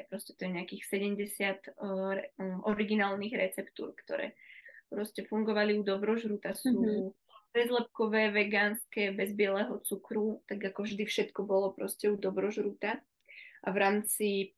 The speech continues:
Speaker 1: mm, pečiva, všetko pečivo je čisto kváskové, že nie sú to žiadne, um,
Speaker 2: Mhm.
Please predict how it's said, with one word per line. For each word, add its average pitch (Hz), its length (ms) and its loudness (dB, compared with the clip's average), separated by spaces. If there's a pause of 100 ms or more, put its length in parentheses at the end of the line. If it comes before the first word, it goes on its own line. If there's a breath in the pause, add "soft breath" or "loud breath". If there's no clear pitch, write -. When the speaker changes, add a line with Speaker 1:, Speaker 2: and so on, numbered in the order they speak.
Speaker 1:
mm, 190 180 -2
pečiva, 196 800 2
všetko - 320 -8
pečivo 196 480 -4
je 190 260 0
čisto - 460 -4
kváskové, 185 720 -2
že 196 100 -2
nie 202 240 0
sú 214 220 -6
to 190 240 -2
žiadne, 185 720 -2 (500 soft breath)
um, 196 800 -8 (580)
Speaker 2:
Mhm. 226 380 6